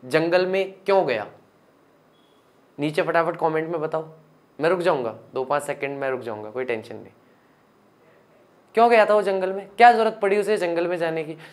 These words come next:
हमेशा रोड से रोड, एक शहर से दूसरे शहर घूमता रहता था, आज वो जंगल में क्यों गया? प्रिजन में अब वो फंस चुका है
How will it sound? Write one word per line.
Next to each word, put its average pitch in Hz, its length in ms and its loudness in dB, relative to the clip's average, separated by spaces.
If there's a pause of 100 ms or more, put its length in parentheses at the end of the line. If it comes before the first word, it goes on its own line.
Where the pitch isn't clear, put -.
(120)
हमेशा 190 340 6
रोड 190 240 6
से 214 140 2
रोड, 208 220 4
एक 180 160 2
शहर 196 200 6
से 190 140 -2
दूसरे 185 280 -4
शहर 190 200 0
घूमता 190 340 0
रहता 190 260 2
था, 170 240 -4 (240)
आज 196 180 4
वो 233 60 2
जंगल 196 280 2
में 208 140 -2
क्यों 196 180 -2
गया? 175 180 -2 (3250)
प्रिजन 240 300 8
में 254 200 6
अब 185 160 6
वो 202 140 2
फंस 196 260 4
चुका 180 260 2
है 226 460 4